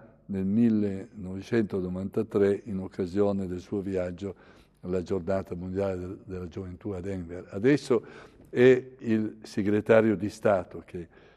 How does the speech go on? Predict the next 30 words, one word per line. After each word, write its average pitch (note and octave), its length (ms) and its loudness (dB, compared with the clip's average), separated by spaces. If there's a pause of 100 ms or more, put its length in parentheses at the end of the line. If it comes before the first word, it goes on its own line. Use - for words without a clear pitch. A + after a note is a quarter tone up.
(100)
è F2 120 -12
andato G#2 340 0
in A2 80 0
Messico F#2+ 440 -4
come A2 300 0
legato G#2+ 400 4
papale, B2 400 2
ma F#2 240 -8
anche F#2 260 -8
come F#2 360 -6 (320)
segretario F#2 720 -2
di E2+ 100 -12
Stato, E2 420 -10
che F#2 220 -6
ha F2+ 60 -4
messo G2+ 440 -2 (520)
l'accento G#2 1300 2 (140)
proprio A2 520 0
su - 180 -12
questa G#2 520 2 (160)
ripresa G#2 600 4
di G#2 140 2
rapporti G#2+ 580 0
positivi, G2+ 680 -2
non G#2 200 -2
dico A#2 340 4
ancora G#2 840 0 (440)
di G#2 340 -4
laicità A2 840 6
positiva, G2 920 0